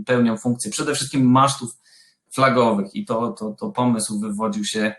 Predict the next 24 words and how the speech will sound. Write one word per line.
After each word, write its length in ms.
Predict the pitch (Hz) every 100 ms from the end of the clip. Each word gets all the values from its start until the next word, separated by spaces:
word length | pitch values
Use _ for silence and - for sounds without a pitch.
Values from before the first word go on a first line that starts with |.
| _
ze 180 | 107 117
Skandynawii. 680 | - 123 113 127 160 156 127
My, 400 | 139 175 165 - - _ _
e, 80 | - 120 120 117 113
samą 380 | - 143 143 127
technologię 520 | 123 127 123 123 117
zaczerpnęliśmy 760 | 110 104 107 - 117 107 107
głównie 300 | 104 117 107
z 100 | 104
Europy 460 | 110 110 107 104 104 - _ -
Zachodniej, 600 | 113 110 123 117 107 101
gdzie 240 | - 107
już, 420 | 107 107 - -
e, 180 | 107 101
takich 400 | - 120 120 -
instalacji, 680 | 107 - 110 107 107 104 - _ - - _ -
e, 220 | 104 101
sporo 440 | 101 - 131 117
zostało 420 | 107 104 - 110
wykonanych. 640 | 104 107 107 123 156 143 -
Ponadto 520 | 160 175 180 - 139
jak 180 | 123 -
słup 240 | 156 135
jest, 280 | 123 120 -